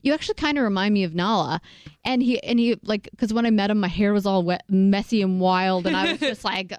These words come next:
Speaker 1: you know how I am. I'm like, "Rah!" Like, big personality. And so he said I reminded him, him of Nala. And then, so that was weird. And then I got home.
Speaker 2: But I can see, you're very pouncy like
Speaker 1: I'm very
Speaker 2: Nala.
Speaker 1: pouncy.
Speaker 2: Yeah. <laughs>
Speaker 1: Very pouncy. And, uh,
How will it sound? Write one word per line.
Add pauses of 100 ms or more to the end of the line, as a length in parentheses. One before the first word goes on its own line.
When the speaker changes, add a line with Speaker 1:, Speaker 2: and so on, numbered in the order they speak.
Speaker 1:
you
know
how
I
am.
I'm
like,
"Rah!"
Like, (400)
big
personality. (360)
And (120)
so
he
said
I
reminded
him,
him
of
Nala.
And
then, (300)
so
that
was
weird.
And
then
I
got
home. (160)
Speaker 2:
But
I
can
see,
you're
very
pouncy
like
Speaker 1:
I'm
very
Speaker 2:
Nala.
Speaker 1:
pouncy.
Speaker 2:
Yeah.
<laughs>
Speaker 1:
Very
pouncy. (280)
And,
uh,